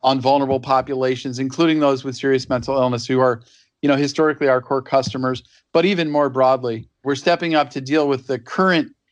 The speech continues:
stressors and challenges, but we're stepping up to be proactive and to get in front of what will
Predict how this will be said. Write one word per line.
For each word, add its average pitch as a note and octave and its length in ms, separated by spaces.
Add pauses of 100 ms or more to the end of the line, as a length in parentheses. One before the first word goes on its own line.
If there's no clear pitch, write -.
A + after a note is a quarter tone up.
(320)
stressors C#3+ 640
and B2 120
challenges, C#3+ 800 (280)
but D3 100
we're C#3+ 140
stepping F3 400
up E3+ 140
to D#3+ 100
be C#3+ 120
proactive D3 720
and B2 120
to B2+ 60
get C3+ 200
in C3 100
front F3 520 (480)
of C#3 240
what C#3+ 180
will C3+ 320